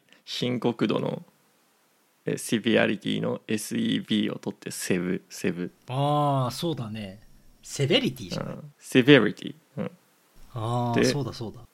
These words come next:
Speaker 1: で、えーっと、
Speaker 2: だからセブツーが、
Speaker 1: せ-
Speaker 2: えーっと、チェック、えーっと、なんかバグがあって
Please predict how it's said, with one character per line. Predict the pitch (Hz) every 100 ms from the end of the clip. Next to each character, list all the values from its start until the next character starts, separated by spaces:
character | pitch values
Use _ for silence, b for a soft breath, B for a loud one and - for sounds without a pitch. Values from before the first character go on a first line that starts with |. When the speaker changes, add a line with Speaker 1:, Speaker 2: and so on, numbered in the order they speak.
| -
Speaker 1:
で、 | 139 143 - _ _ _ _
え | 110 104 98 98 98 98 98
ー | 95
っ |
と、 | - 120
Speaker 2:
だ |
か | - -
ら | 226
セ | - 226
ブ | 254
ツ | 320 -
ー | 277 277
が、 | 262 269 135 98
Speaker 1:
せ- | 117 117 - -
Speaker 2:
え | 139 135
ー |
っ | 131
と、 | - 123 120
チ | 120 -
ェ |
ッ | 135 -
ク、 | - - -
え |
ー | 135
っ |
と、 | 135 127
な | 135 156
ん |
か | 135
バ | 117 127
グ | 131 151
が | 156
あ |
っ | 156
て | -